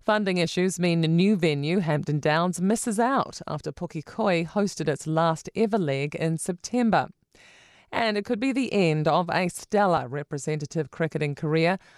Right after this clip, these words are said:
with Black Caps batter Martin Guptill opting out of his central contract to pursue other opportunities.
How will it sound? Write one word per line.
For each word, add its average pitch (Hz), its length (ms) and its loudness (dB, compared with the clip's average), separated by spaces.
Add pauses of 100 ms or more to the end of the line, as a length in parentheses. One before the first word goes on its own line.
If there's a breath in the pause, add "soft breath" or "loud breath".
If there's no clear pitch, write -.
(120)
with 131 160 -10
Black 143 240 -2
Caps 147 340 -6
batter 180 460 2
Martin 143 480 0
Guptill 185 440 0
opting 226 380 0 (100)
out 220 420 -2
of 151 120 -4
his 147 140 -8
central 180 340 -2
contract 165 600 -2 (280 soft breath)
to 208 100 -4
pursue 202 520 -2
other 165 360 2
opportunities. 156 960 -2